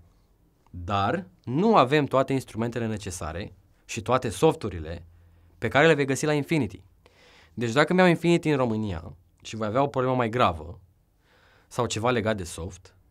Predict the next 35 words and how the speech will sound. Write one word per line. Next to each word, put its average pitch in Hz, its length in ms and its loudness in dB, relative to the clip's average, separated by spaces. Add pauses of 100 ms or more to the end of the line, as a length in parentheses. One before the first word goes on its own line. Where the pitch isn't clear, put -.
(280)
va 131 260 2
trebui 123 300 0
să 185 140 0
mă 165 120 2
duc 165 140 -4
cu - 80 -2
ea 175 280 0 (300)
la 135 160 4
Viena 139 420 0 (200)
sau - 260 -10
în 101 80 -6
Germania, 127 480 0 (280)
la 117 180 2
o 127 100 6
reprezentanță 135 600 0
Infiniti. 160 460 -2 (220)
Ceea - 260 -4
ce 165 160 -6
e 175 140 -2
nașpa. 170 560 -2
Adică 110 260 -8
ceva 135 320 6
urgent, 147 580 2
ceva 131 280 0
de 123 100 0
mentenanță, 143 580 0
ok, 180 340 -4
pot 135 200 -4
să - 80 -12
fac 135 160 -2
la 127 120 0
Nissan. 120 440 -4
Unde 151 220 2
am 101 80 0
Nissan? 82 340 -6